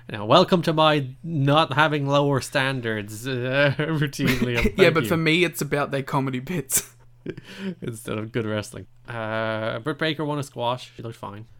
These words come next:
Speaker 1: One would assume they're setting up Britt Baker against, uh, Shida for Full Gear, I
Speaker 2: Yeah,
Speaker 1: guess?
Speaker 2: sure. Will be Britt Baker finally make the main show? <laughs>
Speaker 1: It will be the biggest moment of her career.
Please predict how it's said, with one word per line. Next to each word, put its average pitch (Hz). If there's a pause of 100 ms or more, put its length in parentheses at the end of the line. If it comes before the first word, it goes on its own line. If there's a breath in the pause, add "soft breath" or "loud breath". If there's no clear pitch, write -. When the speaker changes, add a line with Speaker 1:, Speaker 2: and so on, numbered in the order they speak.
Speaker 1:
One 113
would 110
assume 107
they're 104
setting 107
up 101
Britt 104
Baker 104
against, 101
uh, 104
Shida 113
for 110
Full 120
Gear, 190 (360)
I -
Speaker 2:
Yeah, 247
Speaker 1:
guess? 381
Speaker 2:
sure. 254 (120)
Will 190
be 180
Britt 160
Baker 156
finally 143
make 135
the 127
main 135
show? 131 (160)
<laughs> -
Speaker 1:
It 107
will 110
be 107
the 104
biggest 107
moment 107
of 107
her 110
career. 101